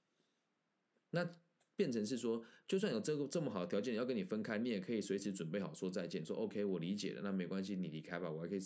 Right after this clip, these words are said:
我还是可以过得很好的。如果你的未来还有我的话，我觉得我们都还可以再讨论下一步该怎么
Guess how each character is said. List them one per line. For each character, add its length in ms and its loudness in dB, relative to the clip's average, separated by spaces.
我 80 -4
还 120 -4
是 120 -2
可 120 -2
以 60 0
过 180 0
得 100 -2
很 200 -8
好 180 -8
的。 140 -14
如 120 0
果 120 2
你 140 0
的 200 2
未 200 2
来 120 0
还 100 0
有 120 4
我 140 0
的 140 -4
话， 380 -2
我 120 -4
觉 120 -2
得 80 2
我 100 0
们 100 -4
都 60 0
还 100 2
可 120 -2
以 40 0
再 160 0
讨 200 -10
论 120 -4
下 160 -2
一 40 -4
步 160 -8
该 140 -8
怎 120 -12
么 60 -20